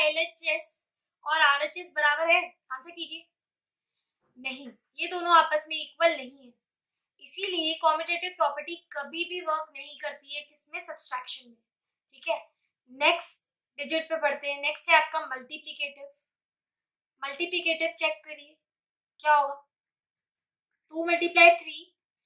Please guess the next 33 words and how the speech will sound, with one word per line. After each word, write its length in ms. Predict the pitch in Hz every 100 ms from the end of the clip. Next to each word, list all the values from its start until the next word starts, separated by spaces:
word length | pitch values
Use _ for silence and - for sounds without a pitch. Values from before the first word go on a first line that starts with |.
| _ _
and 180 | 262 262
three 180 | 294 339 359
multiply 400 | 339 320 302 294
two, 180 | 294 240 _ _ _ _ _ -
कितना 300 | 320 359 359
आएगा? 180 | 349 339 339
इधर 220 | 277 311
भी 120 | 339
सिक्स 280 | 339 339 330
आएगा 260 | 320 320 339
और 140 | 330
इधर 200 | - 254
भी 100 | 285
सिक्स 260 | 294 - 285
आएगा। 240 | 269 277 _ _ _ _ _ _ 330
तो 40 |
यानी 360 | 320 320 339 392
कि 180 | 370 359 359 - _ _ _
दोनों 240 | 302 330 339
तरफ 260 | 349 359
same 320 | 359 339 339
आ 120 | 330 311
रहा 100 | 320
है, 120 | 320
एलएचएस, 440 | 302 302 311 330 -
आरएचएस 440 | 269 285 320 320 247
बराबर 440 | 262 254 254 311
है, 60 | 302
that 280 | 285 285 294
means 360 | 302 302 _ _
that 260 | 277 311 - _ _ _ -
कि 180 | 330 415 - _ _
commutative 560 | 320 330 370 392 381 392